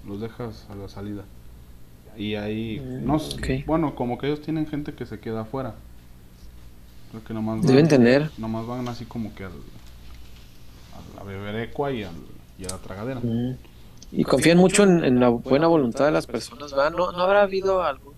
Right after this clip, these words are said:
Speaker 2: este, samaritano que, que se chingara a los revendedores y que
Speaker 1: Este,
Speaker 2: dijeran,
Speaker 1: yo
Speaker 2: "Yo
Speaker 1: no
Speaker 2: me
Speaker 1: me
Speaker 2: pelo", y
Speaker 1: animaría.
Speaker 2: con los abonos, y,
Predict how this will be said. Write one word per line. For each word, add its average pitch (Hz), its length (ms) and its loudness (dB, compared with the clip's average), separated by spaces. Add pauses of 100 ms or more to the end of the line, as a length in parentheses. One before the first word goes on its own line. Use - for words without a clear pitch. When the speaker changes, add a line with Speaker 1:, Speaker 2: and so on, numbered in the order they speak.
(120)
Speaker 2:
este, 135 400 0
samaritano 120 640 2
que, 135 240 2 (640)
que - 160 2
se 123 120 4
chingara 123 320 2
a 151 40 6
los 139 120 6
revendedores 120 540 4
y 123 60 0
que 120 100 0
Speaker 1:
Este, - 20 0
Speaker 2:
dijeran, 120 420 0
Speaker 1:
yo 156 120 2
Speaker 2:
"Yo 190 120 6
Speaker 1:
no 190 60 4
Speaker 2:
me 185 140 8
Speaker 1:
me - 0 -
Speaker 2:
pelo", 175 360 8
y 131 140 4
Speaker 1:
animaría. 151 80 4
Speaker 2:
con 143 100 4
los 131 120 2
abonos, 151 460 0
y, 151 80 -6